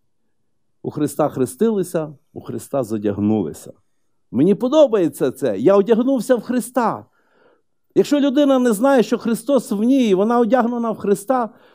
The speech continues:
в-, їй важко будувати своє життя. Вона не може це справді добре збудувати. Знаєте, я колись дізнався, що Дух Христа в мені,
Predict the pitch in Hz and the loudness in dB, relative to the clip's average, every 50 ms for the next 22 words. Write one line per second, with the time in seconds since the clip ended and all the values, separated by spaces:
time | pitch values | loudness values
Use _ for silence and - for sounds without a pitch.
0 | _ _ - 143 160 - - 185 165 233 226 196 202 247 247 240 247 - 254 214 | _ _ -10 -10 -8 -8 -6 -2 0 0 0 2 2 2 2 0 0 -2 -4 -4
1 | 208 254 214 254 247 247 254 254 254 247 208 - 226 247 247 240 233 202 233 226 | -2 -2 -2 -2 0 0 0 0 0 -4 -6 -6 -6 -6 -4 -4 -4 -4 -6 -4
2 | 214 220 185 170 185 202 220 233 240 254 269 277 294 269 226 247 202 - 214 196 | 0 0 2 2 2 0 0 0 0 2 2 2 2 2 2 0 -2 0 0 -2
3 | - - - 240 233 220 190 196 170 - - - 147 175 185 180 196 196 175 165 | 0 0 0 2 2 2 2 2 2 2 0 -2 2 2 4 4 4 4 4 4
4 | 165 180 180 165 180 175 170 151 139 - 104 92 - _ _ _ _ _ _ _ | 2 0 2 4 4 4 4 2 0 -2 -6 -12 -14 _ _ _ _ _ _ _
5 | _ _ _ _ _ _ _ _ _ _ _ _ _ _ _ _ - 202 208 190 | _ _ _ _ _ _ _ _ _ _ _ _ _ _ _ _ 0 2 2 2
6 | 190 180 170 175 190 190 190 190 190 190 190 196 175 160 160 185 170 147 185 190 | 4 6 6 6 6 6 4 2 4 6 6 6 4 2 -2 -4 -4 -2 -2 -4
7 | 185 151 - 180 151 - 180 165 139 127 190 233 233 208 - 202 180 170 - - | -4 -2 -4 -4 -4 -4 -4 -6 -4 -2 -2 -2 -2 -4 -2 -2 -2 -2 -2 -2
8 | - 196 190 185 165 165 175 180 180 185 175 147 107 - | 0 2 2 2 2 0 -2 -2 0 0 0 0 0 -2